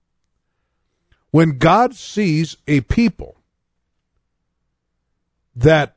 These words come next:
by their own choice, they want to serve him, love him, even if it costs them everything, it makes God <laughs> start singing. Like, can you just see God taking a look at hi-, some person that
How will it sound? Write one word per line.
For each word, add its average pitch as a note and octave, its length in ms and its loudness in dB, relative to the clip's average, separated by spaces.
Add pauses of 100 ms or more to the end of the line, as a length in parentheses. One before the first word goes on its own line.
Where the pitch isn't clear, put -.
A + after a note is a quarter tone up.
by D#3 380 -2
their F3+ 240 0
own A#3+ 260 2
choice, C3 680 -4 (720)
they G3 420 2
want D#3+ 500 -2
to E3+ 100 -12
serve F3 400 2
him, D#3 240 0
love D3+ 320 2
him, D3+ 160 -6
even C4 240 -4
if F#3+ 140 -2
it D#3 100 -4
costs D3+ 320 -2
them A#2+ 140 -8
everything, A#2 400 -6 (920)
it F#3+ 180 4
makes A3 320 0
God F3 480 -2
<laughs> - 20 -18
start - 440 -8
singing. B3+ 560 -4 (840)
Like, D3+ 120 2
can F#3 140 0
you F#3+ 80 2
just G3 260 -4
see A3+ 160 -2
God F#3 380 -4
taking G3 300 0
a E3 40 0
look E3+ 280 -2
at F#3+ 100 0
hi-, D3+ 140 -4 (260)
some G3+ 260 -2
person G3+ 500 -2
that B2 180 -6